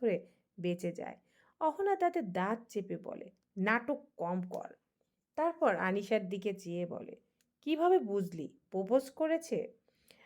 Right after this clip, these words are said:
আনিশা ঢোক গিলে অহনার কাছে সাবিহার ধাক্কাও খেয়ে হেলদোল নেই। সে উদাস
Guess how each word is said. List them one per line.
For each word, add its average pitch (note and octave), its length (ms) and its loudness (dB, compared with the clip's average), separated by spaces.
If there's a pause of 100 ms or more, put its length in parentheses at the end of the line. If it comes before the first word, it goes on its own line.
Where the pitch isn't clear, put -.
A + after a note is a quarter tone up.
(100)
আনিশা F#4 400 2
ঢোক A3 340 -2
গিলে C4+ 260 6
অহনার F#3+ 460 0 (120)
কাছে E3 560 -6 (240)
সাবিহার F3+ 640 0
ধাক্কাও F#3 560 4
খেয়ে B3+ 500 0 (220)
হেলদোল G#3 460 2
নেই। - 320 -14 (260)
সে F#4+ 200 2
উদাস D4+ 380 4